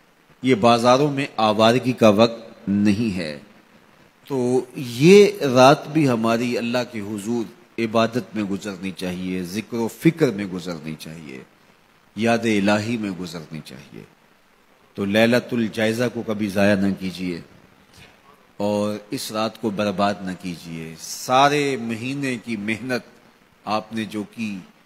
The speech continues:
अब उसका सिला लेने का वक्त है, अब ईदी लेने का वक्त है। तो ईदी लीजिए अपने रब से, झोलियाँ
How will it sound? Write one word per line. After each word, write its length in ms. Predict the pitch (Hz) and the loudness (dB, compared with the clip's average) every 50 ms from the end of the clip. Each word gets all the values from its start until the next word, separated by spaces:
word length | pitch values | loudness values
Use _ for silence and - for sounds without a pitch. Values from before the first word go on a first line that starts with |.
| _ _ _ _ _ _ _ _ - | _ _ _ _ _ _ _ _ -8
अब 180 | 127 117 113 | -6 -6 -6
उसका 300 | 127 127 - - - 127 113 | -8 -10 -10 -6 -6 -6 -4
सिला 360 | - - - 160 160 151 139 | -4 -6 -6 -2 -2 0 0
लेने 300 | 120 117 113 113 113 110 | 0 0 -2 -2 -2 -6
का 120 | 104 104 92 | -6 -6 -6
वक्त 340 | 87 87 82 78 - _ - | -6 -6 -10 -10 -12 _ -18
है, 120 | 67 - - _ _ _ _ _ _ _ _ _ _ _ _ _ _ _ - - | -18 -18 -18 _ _ _ _ _ _ _ _ _ _ _ _ _ _ _ -4 -4
अब 160 | 117 113 110 - - | -2 -2 -4 -4 0
ईदी 260 | 160 156 139 147 151 | 0 0 4 4 4
लेने 300 | 131 117 110 98 95 92 | 4 4 0 -4 -4 -8
का 140 | 87 - 85 80 | -8 -8 -8 -8
वक्त 360 | 73 71 65 - _ - - | -8 -12 -14 -16 _ -20 -20
है। 80 | - - - _ _ _ _ _ _ _ _ _ _ _ _ _ - | -20 -20 -20 _ _ _ _ _ _ _ _ _ _ _ _ _ -14
तो 100 | 110 - _ - | -14 -12 _ -4
ईदी 500 | 123 120 120 113 123 127 123 120 117 95 - - - _ _ _ _ - | -2 -2 -2 -2 -2 -2 0 0 -2 -6 -12 -18 -20 _ _ _ _ -8
लीजिए 600 | 110 107 104 117 127 131 123 110 110 107 98 95 92 | -8 -4 0 2 2 2 2 0 -6 -6 -6 -6 -6
अपने 260 | 87 - - 98 95 | -8 -10 -8 -8 -6
रब 180 | 92 95 90 - | -4 -6 -8 -8
से, 220 | - - - 107 117 | -12 -12 -10 -10 -10
झोलियाँ 640 | 117 - - 107 107 110 107 117 120 120 113 107 | -10 -10 -8 -6 -4 -4 -2 -2 0 0 -2 -2